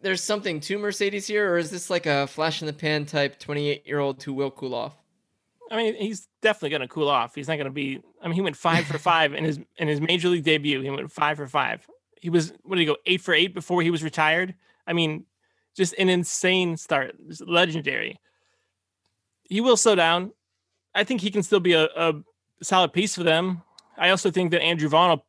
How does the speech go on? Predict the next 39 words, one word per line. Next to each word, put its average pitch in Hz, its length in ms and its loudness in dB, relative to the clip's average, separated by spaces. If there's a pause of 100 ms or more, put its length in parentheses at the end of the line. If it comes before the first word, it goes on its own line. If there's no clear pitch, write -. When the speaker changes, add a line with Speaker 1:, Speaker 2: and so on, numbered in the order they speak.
Speaker 2:
will 170 120 -6
pick 175 220 -2
it 156 60 0
up 180 180 0
a 170 40 -2
little 160 160 0
bit. 156 100 2
He's 170 160 -2
been 156 300 -2 (340)
off 156 180 0
to 160 140 -2
an 147 80 -2
equally 160 320 -2
slow 170 280 2
start. 151 420 0 (1120)
The 165 80 -10
problem 226 260 2
is 196 100 0
just 196 200 -4
that 208 100 4
they 190 140 4
have 175 200 0
all 190 160 4
these 202 200 -2
guys 185 460 2
who 190 200 -2
are 180 260 2
kind 185 160 -2
of 170 120 -2
D 190 320 2
Hs. 139 260 -4
So, 175 140 0
yeah, 185 220 4
I 160 40 2
mean, 165 140 0
they 185 100 4
can 196 160 -4
probably 208 260 2
replace 190 560 -2